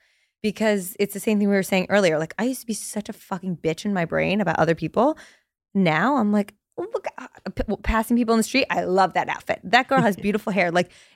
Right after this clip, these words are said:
Speaker 1: it's all affirmations.
Speaker 2: Yeah.
Speaker 1: And it has shifted so much for me.
Speaker 2: It, it changes the lens
Speaker 1: It
Speaker 2: in
Speaker 1: really
Speaker 2: which you
Speaker 1: does.
Speaker 2: look through. I love that, by the way. I loved your little
Speaker 1: Oh, thank you. <laughs> What is your favorite part of being a parent?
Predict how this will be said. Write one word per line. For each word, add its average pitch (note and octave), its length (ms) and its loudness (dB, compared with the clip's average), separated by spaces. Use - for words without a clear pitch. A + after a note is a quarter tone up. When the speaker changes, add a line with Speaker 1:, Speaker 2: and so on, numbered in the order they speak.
Speaker 1:
it's A#3+ 240 2
all A#3+ 480 4
affirmations. G#3+ 720 0
Speaker 2:
Yeah. F3+ 260 -2
Speaker 1:
And G#3+ 140 2
it G#3+ 140 -2
has G#3+ 280 -2
shifted A3 400 -2
so A3 240 2
much F3+ 240 2
for - 140 -14
me. - 400 -16
Speaker 2:
It, - 220 0
it E3 120 -2
changes D#3+ 460 -4
the D#3+ 140 0
lens - 640 -6
Speaker 1:
It G3 60 0
Speaker 2:
in D3 100 -2
Speaker 1:
really F3 280 2
Speaker 2:
which E3 80 -4
you D3 180 2
Speaker 1:
does. - 240 -4
Speaker 2:
look C3+ 180 -4
through. - 280 -10
I D#3+ 100 -6
love C#3+ 240 -4
that, - 180 -12
by - 120 -6
the - 120 -10
way. - 180 -8
I - 20 -12
loved - 320 -12
your - 120 -14
little - 340 -8
Speaker 1:
Oh, E3+ 60 -10
thank F3+ 220 -6
you. A#3 300 0
<laughs> - 560 -20
What G#3 200 4
is B3 160 -2
your C#4+ 100 -2
favorite G3 360 0
part E3+ 200 2
of D#3+ 100 0
being E3 180 -2
a E3 40 -6
parent? - 440 -14